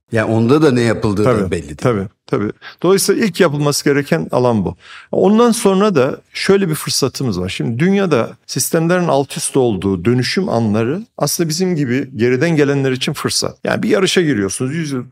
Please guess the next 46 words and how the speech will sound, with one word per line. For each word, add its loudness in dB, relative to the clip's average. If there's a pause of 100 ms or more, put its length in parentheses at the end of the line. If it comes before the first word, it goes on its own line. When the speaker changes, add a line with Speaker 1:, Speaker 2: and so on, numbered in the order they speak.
Speaker 2:
o 0
yarış -2
devam -2
Speaker 1:
Bir 0
Speaker 2:
ediyor. -2
Speaker 1:
Sürü 0
de 2
şey 2
yaşanmış. 0
Speaker 2:
Tabii 0
ve 0
geride 0
kaldık. -2
Yani 0
biz, -12
biz -4
şimdi -2
şu -6
saatten 0
sonra 0
Şimendifer'le 2
dünyayla 0
yarışabilir -2
miyiz? 2
Adam 2
yüz -6
yıl -2
önce -2
yapmış -8
onu. -8 (100)
Ama 0
şimdi 0
yeni 2
bir -6
şey -2
çıkıyor. -10
Kodlama. -4 (100)
Yeni 0
bir -2
şey -2
çıktı. -4
Bu -8
iki -6
yıllık -4
yapay 2
zeka. -4